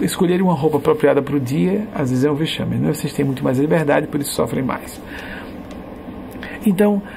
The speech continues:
que nós nos abramos a essas perspectivas novas, nos coloquemos a serviço do bem comum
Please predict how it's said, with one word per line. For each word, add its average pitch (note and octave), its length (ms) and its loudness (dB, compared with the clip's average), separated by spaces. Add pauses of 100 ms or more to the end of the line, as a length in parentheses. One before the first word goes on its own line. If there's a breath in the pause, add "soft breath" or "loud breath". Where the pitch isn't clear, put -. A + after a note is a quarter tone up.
(380 loud breath)
que F#3+ 400 4
nós F#3 220 4
nos F#3+ 140 4
abramos D#3+ 560 2
a - 40 4
essas - 260 -2
perspectivas D3 640 0
novas, D3 480 0
nos D3 300 -2
coloquemos E3+ 600 2
a C#3+ 60 2
serviço C3 340 -2
do B2+ 60 0
bem C3+ 140 2
comum C#3+ 380 2